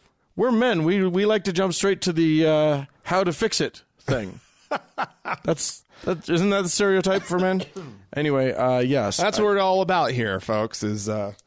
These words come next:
Speaker 2: gender stereotypes.
Speaker 1: That's, that's our job. It's, <laughs> it's what we do. Uh, no, that's, I, that's a lovely thing.
Speaker 2: Yeah.
Speaker 1: No, nobody knows how to respond to something in that situation because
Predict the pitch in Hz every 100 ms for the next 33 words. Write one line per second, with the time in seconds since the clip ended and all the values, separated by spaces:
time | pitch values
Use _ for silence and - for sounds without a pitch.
0 | _ _ _ - 180 175 - 151 110 -
1 | 87 - - - 175 180 - - 208 202
2 | 220 214 202 294 165 120 - _ 143 196
3 | - - - - 233 - 403 - 320 302
4 | 302 208 180 131 98 - _ - - _
5 | - - 160 175 175 175 165 123 165 175
6 | 156 - - 151 147 156 151 165 196 180
7 | 156 156 151 143 - - _ - 254 254
8 | 117 107 - _ _ _ _ _ _ _
9 | - 302 330 294 240 202 180 165 156 165
10 | 160 156 143 151 139 143 143 - 156 135
11 | - 151 151 147 143 147 - 143 160 165
12 | 175 240 226 247 277 277 240